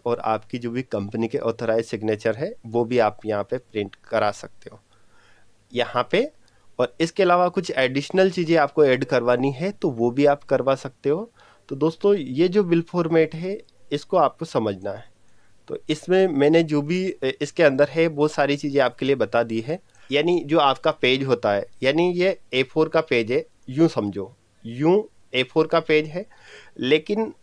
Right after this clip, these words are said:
ये जैसे आपके लिए मैंने अभी बताया था कि ये ए फ़ोर का हाफ, हाफ का भी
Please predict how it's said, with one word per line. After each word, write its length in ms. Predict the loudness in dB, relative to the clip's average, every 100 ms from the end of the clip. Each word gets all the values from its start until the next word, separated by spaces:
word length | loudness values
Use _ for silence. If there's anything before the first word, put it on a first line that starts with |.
| _
ये 440 | -8 0 0 0 -4 -14 -20 -20 _ _ -4
जैसे 340 | -2 0 -2
आपके 560 | -2 0 0 0 -2 -2
लिए 200 | 2 0
मैंने 200 | 2 2
अभी 280 | 0 -2 -2
बताया 420 | -2 -2 0 0
था 240 | -2 -6 -4
कि 140 | -4
ये 380 | -2 0 -2 -4 _
ए 100 | -4
फ़ोर 280 | 0 2 2
का 160 | 2 -2
हाफ, 400 | 0 -2 -2 -4 _
हाफ 280 | -2 -2 0 -2
का 100 | 0
भी 220 | -2